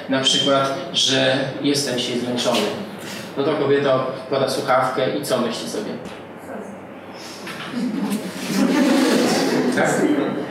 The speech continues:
Nie kocha, tak? Na przykład nie kocha.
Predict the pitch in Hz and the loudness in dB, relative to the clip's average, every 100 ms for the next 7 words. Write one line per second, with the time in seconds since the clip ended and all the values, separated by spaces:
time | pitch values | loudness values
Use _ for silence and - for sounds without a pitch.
0 | - - - - - - 185 - - - | -10 -8 -8 -8 -8 -6 -6 -8 -12 -12
1 | - - - - 139 139 139 - - - | -12 -12 -14 -6 0 2 2 2 0 -4
2 | - - - - 175 185 - 233 233 120 | -4 -4 -4 -4 -2 -2 -2 -2 0 0
3 | 117 | -2